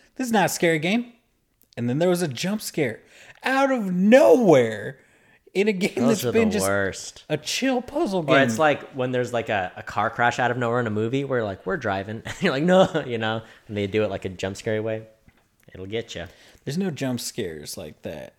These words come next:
Speaker 1: There are, I guess there's the, a couple, but they're not ones that will make you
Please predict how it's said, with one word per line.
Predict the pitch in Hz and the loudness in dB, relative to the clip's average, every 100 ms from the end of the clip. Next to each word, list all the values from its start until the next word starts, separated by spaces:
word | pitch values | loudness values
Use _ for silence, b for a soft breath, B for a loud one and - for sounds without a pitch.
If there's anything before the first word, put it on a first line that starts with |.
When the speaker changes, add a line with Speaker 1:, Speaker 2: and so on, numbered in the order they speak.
| _ | _
Speaker 1:
There | 120 147 156 127 | -6 -2 0 0
are, | |
I | 113 | -2
guess | 120 117 | -4 -4
there's | 120 113 113 | -4 -4 -6
the, | - 87 - _ _ - | -10 -12 -12 _ _ -10
a | 117 | -10
couple, | - 123 113 113 | -6 -6 -6 -6
but | 117 | -4
they're | 113 131 | -2 0
not | 143 143 127 | 0 0 -2
ones | 123 123 113 | -2 -2 -2
that | 110 | -4
will | 113 113 | -8 -6
make | 113 113 113 | -4 -6 -8
you | 107 | -14